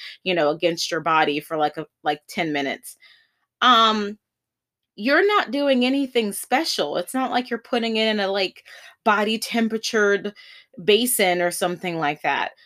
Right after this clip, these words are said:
But you mean to tell me that you're gonna charge me the same amount as a couple and the, the price of a semen analysis when you're not doing any, when you're not doing anything? And when I say couple, I'm,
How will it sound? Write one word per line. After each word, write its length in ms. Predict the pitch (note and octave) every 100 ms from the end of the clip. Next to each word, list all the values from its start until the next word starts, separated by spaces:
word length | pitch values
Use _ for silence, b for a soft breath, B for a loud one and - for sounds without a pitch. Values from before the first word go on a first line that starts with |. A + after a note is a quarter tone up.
| b b -
But 120 | A3+
you 200 | A3+ B3+
mean 280 | B3 A#3+ A#3
to 140 | A3
tell 280 | - A3 G#3+
me 180 | G#3 G3+
that 180 | F#3+
you're 160 | F3+ F3+
gonna 200 | G#3 F#3+
charge 420 | - F#3 F#3+ -
me 100 | G3
the 100 | E3+
same 400 | E3 - F3 G3
amount 540 | F#3+ E3 D#3 F3 G3+ _ _ _ F#3
as 320 | F3+ E3+ - -
a 320 | F#3 E3+ D#3
couple 600 | - - F3+ - A#3 D4+ _ _ _ _ _ _ _ _ -
and 400 | G3+ F3+ F3+ E3+ _ -
the, 200 | F3 F3 _ _ -
the 100 | F#3+
price 440 | - E3+ G3 B3
of 100 | G#3
a 80 | D#3+
semen 360 | - F#3+ A#3+ D4+
analysis 720 | E4+ F4+ F4+ F#4 F#4+ - - _ -
when 140 | A3 G#3+
you're 160 | G#3+
not 280 | A3 G#3 F#3
doing 360 | G#3+ G#3+ G#3 G3+
any, 260 | G#3 -
when 140 | G3 F#3+
you're 120 | G#3
not 200 | G3+ E3
doing 280 | F#3 G3+ A#3
anything? 460 | A#3+ B3 C4 B3+
And 100 | G#3+
when 100 | G#3+
I 100 | G#3+
say 200 | A#3+ A3
couple, 460 | F#3 G3 F3+ E3 D3+
I'm, 260 | D3+ F#3